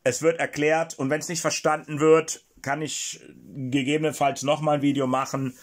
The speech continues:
Da habe ich auch keine Probleme mit. Da ist also keine Arroganz von meiner Seite. Ja, ich, äh, hab früher viele Lehrlinge ausgebildet.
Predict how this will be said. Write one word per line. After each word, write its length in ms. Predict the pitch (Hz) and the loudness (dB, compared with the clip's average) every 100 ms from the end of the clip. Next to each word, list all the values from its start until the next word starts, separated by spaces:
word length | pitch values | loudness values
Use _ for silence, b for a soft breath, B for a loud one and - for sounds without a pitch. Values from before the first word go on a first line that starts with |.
| B B B | B B B
Da 140 | 127 | -2
habe 140 | 131 151 | 0 -2
ich 120 | - | 0
auch 160 | 151 160 | -2 0
keine 300 | 147 143 139 | -2 -2 -4
Probleme 420 | 139 127 139 135 | -4 0 0 2
mit. 400 | 135 143 - 123 | 0 -2 -4 2
Da 220 | 123 123 | 2 2
ist 160 | 123 - | 0 -4
also 180 | 127 | -6
keine 320 | 131 143 143 131 | -4 -4 -2 -2
Arroganz 440 | 131 131 143 143 | -2 0 -2 0
von 140 | 135 | -2
meiner 300 | 127 139 143 | 2 2 0
Seite. 600 | 135 139 139 156 143 139 b b b b b b b b b - | 2 0 0 0 -2 -2 b b b b b b b b b -6
Ja, 380 | 104 131 127 _ _ | 0 0 -2 _ _
ich, 340 | 123 113 - | -4 -2 0
äh, 360 | 123 120 123 120 | 2 4 2 2
hab 140 | 127 | -2
früher 260 | - 143 127 | 0 0 2
viele 240 | 147 143 | 0 0
Lehrlinge 420 | 131 139 139 135 | 2 0 0 0
ausgebildet. 1040 | 123 131 - 127 117 131 127 127 123 - | 2 0 0 -2 0 2 4 2 0 -8